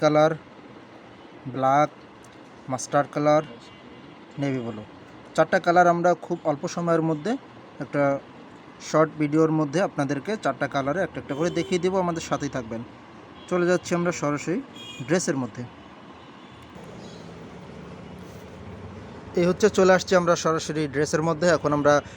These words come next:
কালারগুলো একটা একটা করে দেখাবো। দেখেন, দেখতেই পাচ্ছেন অস্থির মাথা নষ্ট একটা কালার নিয়ে চলে আসছি। এ হচ্ছে ফুল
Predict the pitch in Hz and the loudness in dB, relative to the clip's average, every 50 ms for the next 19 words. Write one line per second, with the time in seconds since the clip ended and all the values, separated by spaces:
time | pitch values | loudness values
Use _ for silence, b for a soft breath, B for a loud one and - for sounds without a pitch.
0 | B B - 143 147 147 147 143 156 156 147 - 160 151 - 160 151 165 156 160 | B B 0 2 2 2 2 0 0 -2 -2 -2 -4 -10 -6 -4 -4 -2 0 0
1 | 160 - 170 175 185 151 156 151 - 190 180 151 147 123 - 160 151 165 151 - | 0 0 0 -2 0 2 0 0 0 0 0 0 0 0 -2 -2 -2 0 0 2
2 | 170 160 170 - - - 185 180 - - 208 190 170 156 160 - 170 175 175 175 | 2 0 0 -2 -2 -2 -2 -2 2 4 4 4 6 4 2 2 2 0 0 0
3 | 170 - - - - 170 165 160 147 - - 147 143 - - 135 135 139 143 147 | -2 -4 -6 -4 -2 0 2 2 2 2 2 2 2 2 0 0 0 0 0 -2
4 | 147 139 - 170 165 170 165 - - - 208 240 269 B B B B B B - | -4 -2 0 2 4 4 2 2 2 2 2 2 0 B B B B B B -18
5 | - - - - - - - - - - - - - - - - - 156 151 151 | -20 -20 -20 -20 -20 -20 -20 -20 -20 -20 -20 -20 -20 -20 -18 -8 -2 2 2 2
6 | 147 - - 202 220 285 - - - - - - - - - - - - - - | 2 2 4 4 4 4 4 -2 -12 -20 -20 -20 -20 -20 -20 -20 -20 -18 -18 -18
7 | - - - - - - - - 160 160 165 | -18 -18 -18 -18 -18 -14 -4 0 2 2 2